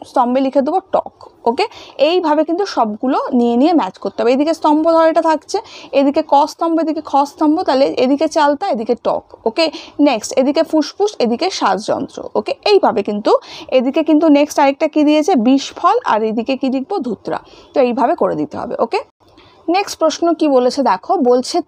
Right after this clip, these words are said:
তেলে ভাজা, চানাচুর এইসব খাদ্য বেশি খেলে dash অসুখ হয়।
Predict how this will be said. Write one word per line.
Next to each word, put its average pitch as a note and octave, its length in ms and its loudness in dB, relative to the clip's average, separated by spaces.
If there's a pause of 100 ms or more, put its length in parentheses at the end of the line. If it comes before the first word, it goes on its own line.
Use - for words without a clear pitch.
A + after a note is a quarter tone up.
তেলে C4+ 340 2
ভাজা, D#4 400 2
চানাচুর B3+ 800 -2
এইসব C4 520 0
খাদ্য A3 380 -2
বেশি A3+ 520 0
খেলে A3 400 -2
dash G#3 420 0
অসুখ G#3+ 360 -4
হয়। G2+ 100 -4